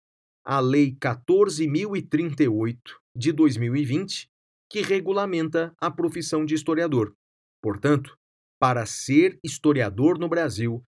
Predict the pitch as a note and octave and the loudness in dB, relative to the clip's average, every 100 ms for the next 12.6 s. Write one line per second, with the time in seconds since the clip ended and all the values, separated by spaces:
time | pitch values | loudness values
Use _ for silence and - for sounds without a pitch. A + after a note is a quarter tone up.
0 | _ _ - D3 D3+ D#3 - D3+ D3+ D3 | _ _ 0 2 2 0 -4 -6 -4 -2
1 | C#3+ B2 C3 C#3 C#3 C3 C3+ B2+ C3 G#2 | -2 -4 0 2 0 -2 -4 -4 -4 -2
2 | C#3 C#3+ C3 D3+ A#2+ A#2 A#2+ A#2+ - _ | -4 -4 -2 0 0 -2 -2 -6 -12 _
3 | _ _ D#3+ D#3 - D3+ C#3 C#3 C3 C3 | _ _ 0 0 -2 -2 0 -2 0 0
4 | B2+ B2+ B2 - B2 A#2+ A#2 A#2 - - | 0 -2 -4 -2 0 2 2 -2 -2 2
5 | F3 D3 D#3+ D#3 D#3 C3 B2 B2 A#2+ B2 | 2 4 2 4 4 2 2 -2 -4 -4
6 | - F3+ E3+ D3+ B2+ - C3+ C3+ B2 A#2 | 4 4 4 0 -2 -6 -4 -4 -4 -6
7 | - D3+ D#3 D3+ D#3 - D#3+ D#3+ D#3 D3 | -2 2 4 4 0 -2 -6 0 -2 -2
8 | C3 D3+ D3+ C#3 - C3+ - C#3+ C#3+ - | 2 4 4 0 -4 -6 -4 -4 -4 -4
9 | C#3+ C3+ C3+ B2+ C3 B2 B2+ F#2 C#2 - | 0 2 2 2 0 -2 -4 -8 -10 -16
10 | - _ _ _ _ _ _ B2 C3 B2 | -20 _ _ _ _ _ _ -2 2 2
11 | A2+ A2 A#2+ G2 - _ G#2+ C3+ C3 - | 0 0 0 0 -4 _ -4 -2 -2 -2
12 | C3 B2+ B2 C#3 D3+ D3+ | -2 0 2 2 2 0